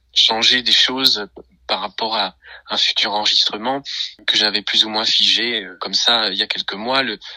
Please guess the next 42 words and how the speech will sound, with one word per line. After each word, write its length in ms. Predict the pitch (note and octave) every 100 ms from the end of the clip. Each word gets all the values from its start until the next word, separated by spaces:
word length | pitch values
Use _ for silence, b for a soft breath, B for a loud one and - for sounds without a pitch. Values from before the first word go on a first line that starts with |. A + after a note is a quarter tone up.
| B
il 100 | G2+
y 60 | G2+
a 40 |
à 20 |
peu 120 | -
près 200 | G#2 -
un 200 | A2 A2+
an, 180 | B2 B2+
le, 400 | A#2 G2+ G2+ F#2+ - _ -
la 100 | -
période 460 | - A2 A2+ A2+ - F#2+ F2 _
de 100 | -
confinement 580 | - A2 - G#2+ A2 A#2
a 260 | G2+ F2 - -
également 520 | - A2 A2 A2 A#2+ B2
donné 340 | G#2 G#2 G#2+
naissance 480 | G#2+ - - B2 -
à 60 | G2
de 100 | -
nouvelles 400 | G#2+ G#2+ A2 G#2
idées. 280 | A2 - G3 - -
Il 60 | -
faut 140 | -
accepter 720 | C#3+ - - - C3+ E3+ D3+ A#2+
et 340 | A2+ A2+ A2
j'ai 200 | - A#2
beaucoup 300 | G2 A2 -
de 60 | -
chance 280 | G2 B2
parce 200 | - -
que 120 | - G#2+
la, 300 | G#2 G2+ F#2+ - -
la 60 | A#2
maison 280 | A#2+ B2+ D3
Harmonia 380 | C4 B2 D#3+
Mundi 360 | A2+ A#2+ A#2 A2
est 120 | G#2
très 520 | - A2+ G#2 F#2+ F#2 F#2 - _ -
tolérante 640 | - B2+ B2 A#2+ B2+ - -
et 340 | B2 A#2+ A#2 G#2 G2 -
ouverte 760 | - C3+ A#2 C3+ C#3+ - - -
à, 680 | A#2 A#2 A2+ G#2+ G2+ G2